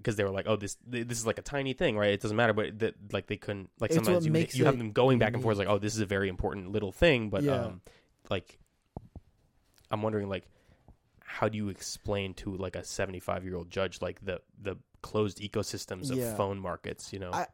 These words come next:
Speaker 2: I would say, though, that's probably less likely to happen now, just 'cause, like, it's so, so much more popular. Like, back then, how long ago was that?
Speaker 1: Twenty ten-ish.
Speaker 2: You know, it's not late,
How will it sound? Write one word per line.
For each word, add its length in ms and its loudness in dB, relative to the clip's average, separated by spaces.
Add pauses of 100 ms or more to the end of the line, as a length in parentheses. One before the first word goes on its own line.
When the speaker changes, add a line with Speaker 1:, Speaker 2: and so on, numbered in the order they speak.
Speaker 2:
I 120 0
would 180 -2
say, 240 -2
though, 140 2
that's 180 -2
probably 280 -2
less 420 -2
likely 300 -6
to 60 -6
happen 380 -8
now, 280 -6
just 200 -10
'cause, 220 -8
like, 220 -12 (600)
it's 160 -10
so, 140 -2
so 180 -6
much 140 -4
more 100 -6
popular. 500 -4
Like, 200 -2
back 200 2
then, 520 -4
how 200 -2
long 240 -2
ago 160 0
was 140 -6
that? 180 -4
Speaker 1:
Twenty 240 -6
ten-ish. 440 -8 (520)
Speaker 2:
You 160 -4
know, 220 0
it's 360 -6 (680)
not 320 -4
late, 420 -4